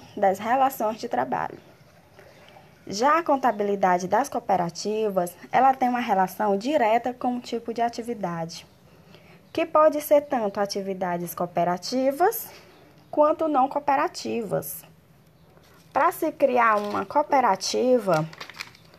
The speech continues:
é necessário, antes de tudo, ensinar e esclarecer os cooperados a respeito de suas responsabilidades, para eles tenham consciência da importância e da seriedade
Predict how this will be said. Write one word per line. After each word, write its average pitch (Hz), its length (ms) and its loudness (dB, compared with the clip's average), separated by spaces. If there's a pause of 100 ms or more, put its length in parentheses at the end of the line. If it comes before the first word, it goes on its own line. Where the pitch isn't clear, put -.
(320)
é 277 120 2
necessário, 247 880 0
antes 285 320 -2
de 214 100 -4
tudo, 214 640 -4 (380)
ensinar 247 720 -2 (420)
e 262 140 -2
esclarecer 240 720 0
os 233 120 -4
cooperados - 680 -4 (640)
a 202 120 -2
respeito 220 580 2
de 226 160 -4
suas 190 320 -6
responsabilidades, 233 1120 -4 (1040)
para 240 320 4
eles 226 300 4
tenham 208 460 0
consciência 196 1000 -2 (500)
da 226 140 2
importância 285 960 0
e 240 100 -2
da 226 160 -2
seriedade 247 1000 -2